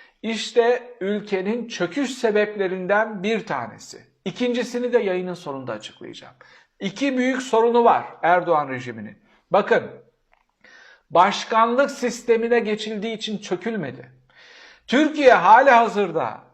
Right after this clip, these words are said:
tercih ettiği sistem başkanlık sistemi bile değil. Denge denetim yok, senatosu yok, işte özgür bir medyası ve yargısı yok, yok oğlu yok. Onu bir tarafa koyun.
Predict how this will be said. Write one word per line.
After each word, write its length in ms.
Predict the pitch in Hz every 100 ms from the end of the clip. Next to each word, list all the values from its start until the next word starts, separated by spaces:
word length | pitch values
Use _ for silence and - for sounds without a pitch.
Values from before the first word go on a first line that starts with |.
| _ _ _
tercih 420 | 147 170 180 262
ettiği 280 | 269 262 233
sistem 520 | - 202 - 247 139
başkanlık 600 | 123 165 - 202 220 262
sistemi 560 | - 175 160 165 175 220
bile 260 | 214 143 127
değil. 340 | 107 - _ _ - - - _
Denge 420 | 151 190 202 202
denetim 540 | 185 185 180 - 190 170
yok, 400 | 143 190 196 -
senatosu 760 | - 156 160 165 165 - 160
yok, 540 | 135 143 170 165 - -
işte 640 | - - 175 175 160 - - - _
özgür 560 | 165 175 147 170 214 180
bir 120 | 190
medyası 580 | 156 160 156 165 156 170
ve 100 | 156
yargısı 560 | 143 156 160 160 -
yok, 360 | 151 196 214 175
yok 240 | 202 208
oğlu 220 | 202 170 196
yok. 360 | 135 - - - -
Onu 240 | 220 339
bir 100 | 254
tarafa 380 | 165 175 139 170
koyun. 320 | - 117 -